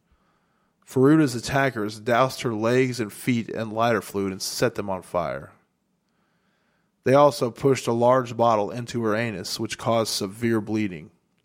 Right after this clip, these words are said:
Reportedly, after that, she went into convulsions. During the trial, the boys stated that they thought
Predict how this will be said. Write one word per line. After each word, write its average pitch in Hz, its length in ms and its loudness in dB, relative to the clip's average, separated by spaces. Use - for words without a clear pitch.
Reportedly, 139 500 4
after 131 240 2
that, 127 240 4
she - 140 -4
went 120 200 -4
into 117 280 -2
convulsions. 107 920 -6
During 151 340 4
the 120 100 -6
trial, 107 640 2
the - 80 -6
boys 127 300 6
stated 127 480 2
that 117 140 -2
they 113 100 0
thought 123 500 0